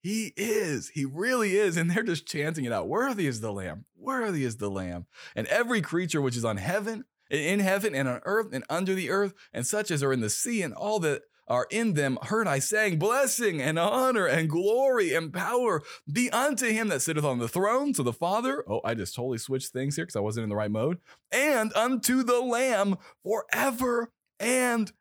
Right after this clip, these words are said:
ever." And the four beasts said, "Amen." And the four and twenty elders fell down and worshiped him that liveth forever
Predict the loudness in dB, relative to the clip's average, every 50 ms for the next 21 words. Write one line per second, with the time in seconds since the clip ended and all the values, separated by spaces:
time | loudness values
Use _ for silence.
0 | _ _ -2 0 2 2 2 2 2 2 2 2 0 -2 -4 -10 -8 -4 -2 0
1 | 0 0 -2 0 0 2 2 2 2 2 2 2 2 2 2 2 2 2 2 0
2 | 0 2 2 2 2 4 2 2 2 0 -2 -4 -6 -10 _ _ _ _ _ -4
3 | 0 2 2 2 2 0 0 0 2 2 2 2 2 0 0 2 2 2 2 2
4 | 2 2 0 0 0 -2 -2 -2 -2 0 0 0 0 0 -2 -2 0 0 0 0
5 | 0 0 0 0 0 0 -2 -4 -4 -6 -6 -6 -4 -4 -4 -8 -10 _ _ _
6 | _ _ -8 -6 -6 -6 -6 -6 -6 -4 -4 -4 -4 -6 -6 -10 -16 _ _ _
7 | _ _ _ _ _ -6 -6 -6 -4 -4 -4 -4 -4 -4 -4 -6 -6 -6 -8 -12